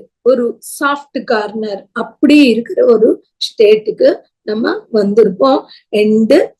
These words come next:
பழைய யோசனை முறை எது இருக்குதோ அது நம்மளிருந்து ரிலீஸ் ஆகி வெளியே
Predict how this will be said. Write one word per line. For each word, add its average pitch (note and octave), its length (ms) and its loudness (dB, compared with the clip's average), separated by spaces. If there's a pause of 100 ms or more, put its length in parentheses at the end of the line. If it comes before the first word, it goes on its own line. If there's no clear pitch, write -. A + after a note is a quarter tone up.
(420)
பழைய D#4+ 380 4 (840)
யோசனை B3+ 560 2
முறை A#3 340 2 (800)
எது A#3 380 0
இருக்குதோ G#3+ 540 -2 (380)
அது A3+ 260 -4 (380)
நம்மளிருந்து A3+ 1040 -2 (280)
ரிலீஸ் A#3 520 -2
ஆகி G#3 240 0
வெளியே A3 380 -2